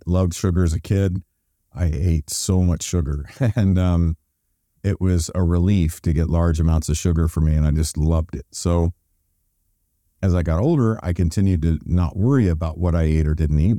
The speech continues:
There wasn't really any reason not to eat sugar. I w-, it was normal to drink sodas and do all these things. Well, as I was, as I was trying to live differently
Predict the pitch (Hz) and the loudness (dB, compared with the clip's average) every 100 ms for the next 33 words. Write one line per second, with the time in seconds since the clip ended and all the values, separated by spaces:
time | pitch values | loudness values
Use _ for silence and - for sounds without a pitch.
0 | 78 73 80 85 80 - 80 76 73 73 | 0 -2 0 0 -2 -2 0 2 2 2
1 | 78 76 71 85 110 71 69 76 - 69 | 0 2 2 2 0 -2 -2 -4 -4 -4
2 | 71 90 - _ _ _ - 90 82 - | -2 -4 -6 _ _ _ -2 0 2 2
3 | 85 78 85 87 82 78 73 73 73 - | 0 2 2 2 2 0 0 -2 -2 -2
4 | 110 104 98 90 82 80 82 80 80 82 | 0 2 2 2 0 0 0 0 0 -2
5 | 69 78 76 82 78 78 - _ _ _ | 0 -2 -2 -2 -2 -2 -6 _ _ _
6 | _ _ - 80 82 85 85 78 73 71 | _ _ -6 -2 0 0 0 -2 -4 -6
7 | - - _ - 90 85 85 78 78 78 | -12 -20 _ -6 0 2 2 2 0 0
8 | 62 - 78 78 80 95 87 87 82 82 | -2 -4 0 0 0 0 0 -2 2 2
9 | 80 78 | 2 0